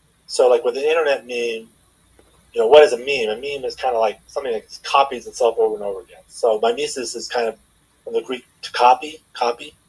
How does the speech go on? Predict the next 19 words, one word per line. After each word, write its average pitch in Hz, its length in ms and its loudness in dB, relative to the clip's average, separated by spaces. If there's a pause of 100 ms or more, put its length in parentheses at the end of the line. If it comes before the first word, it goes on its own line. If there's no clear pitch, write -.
(600)
And, 117 220 2 (140)
um, 110 380 4 (380)
he 190 120 -12
believes 143 260 -4
that 127 180 -4
human 156 320 -10
beings 131 220 -10
are 117 60 -4
very 147 280 -2
imitative 123 540 -4
of 117 140 -8
one 104 180 -4
another. 92 420 -8 (960)
And, 113 340 2
you 110 60 -4
know, 110 60 -2
they, 101 140 -4 (420)
you - 80 -8
know, 98 220 -2